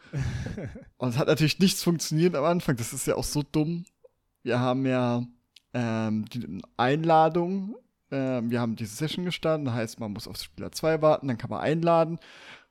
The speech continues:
Speaker 2: Und der Eingeladene sieht aber nix, ja, in beiden Fällen. Beide haben, wir beide haben erstellt und der, <laughs> wir haben beide nichts gesehen. Außer wenn wir über Steam gemacht haben, da hat's funktioniert. Ähm, dann stand auch,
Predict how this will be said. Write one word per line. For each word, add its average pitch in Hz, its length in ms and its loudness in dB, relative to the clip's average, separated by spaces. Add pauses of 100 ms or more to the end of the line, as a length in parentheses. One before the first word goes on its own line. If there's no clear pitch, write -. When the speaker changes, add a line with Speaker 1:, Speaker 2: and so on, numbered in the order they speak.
(120)
Speaker 2:
Und 131 400 2
der 131 120 2
Eingeladene 143 500 4
sieht 123 320 -4
aber 113 400 -2
nix, - 500 -8
ja, 117 200 0
in 117 340 -6
beiden 113 300 0
Fällen. 113 440 -4
Beide 113 260 -2
haben, 110 420 -2 (260)
wir 113 160 -4
beide 107 220 -2
haben 113 140 -4
erstellt 151 480 -4
und 127 480 -4
der, 113 380 -2 (100)
<laughs> - 540 -6
wir 139 100 0
haben 123 100 0
beide 127 300 0
nichts 127 260 -4
gesehen. 104 380 -4
Außer 139 380 0
wenn 143 180 2
wir 139 140 2
über 120 340 0
Steam 175 380 -2
gemacht 202 320 0
haben, 208 180 -2
da 175 80 -2
hat's 139 140 -6
funktioniert. 123 600 -4 (680)
Ähm, 135 440 2
dann 131 100 2
stand 135 220 -2
auch, 120 120 0